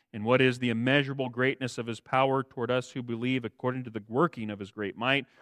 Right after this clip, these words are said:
which brings us to our text for this morning, verses twenty through twenty-three. Ephesians one, verses twenty through twenty-three.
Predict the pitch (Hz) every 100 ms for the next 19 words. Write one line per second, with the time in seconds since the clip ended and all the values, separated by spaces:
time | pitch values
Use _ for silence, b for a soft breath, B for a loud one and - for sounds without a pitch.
0 | b - - 135 135 120 - 135 117 -
1 | 147 - - 120 110 147 185 185 180 _
2 | _ - 101 - - 139 135 117 104 110
3 | 101 101 98 _ _ _ _ _ - 131
4 | 127 117 113 113 107 104 98 - 123 123
5 | 113 104 110 101 - 107 104